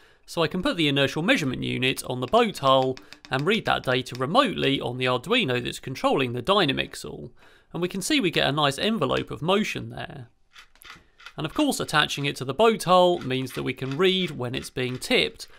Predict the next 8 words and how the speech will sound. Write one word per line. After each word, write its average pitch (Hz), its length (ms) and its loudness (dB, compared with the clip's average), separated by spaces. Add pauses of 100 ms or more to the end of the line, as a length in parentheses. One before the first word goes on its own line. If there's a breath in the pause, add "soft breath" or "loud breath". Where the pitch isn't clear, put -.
(160 soft breath)
and 151 100 -4
hopefully 190 640 2
actively 156 520 -4
control 131 460 -4
that 139 200 0
gyro 131 540 0
to 131 120 -8
compensate. - 1000 -6